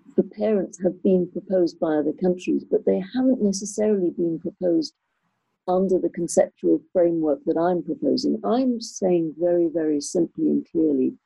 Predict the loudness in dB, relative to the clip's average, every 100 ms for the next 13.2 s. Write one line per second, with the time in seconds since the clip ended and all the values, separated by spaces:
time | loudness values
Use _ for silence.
0 | _ _ _ -6 -2 0 0 -2 -2 0
1 | 0 0 0 0 0 -2 -2 -2 0 0
2 | -2 -6 _ _ _ 8 8 6 -10 _
3 | _ -2 0 0 0 -2 -4 -10 -8 -2
4 | 0 0 0 -2 0 -2 -2 -4 -4 0
5 | 2 2 0 -2 -2 -2 -2 -2 0 2
6 | 0 _ _ _ 2 2 0 _ _ 2
7 | 2 0 -4 0 2 2 0 2 2 0
8 | -2 -2 2 2 0 0 0 2 2 -2
9 | -4 -2 0 0 0 -2 -4 -8 -2 0
10 | 0 0 -2 -2 -6 _ _ _ _ _
11 | -2 0 0 -2 -2 0 2 2 0 -4
12 | 2 2 2 -2 _ _ _ -2 0 0
13 | -2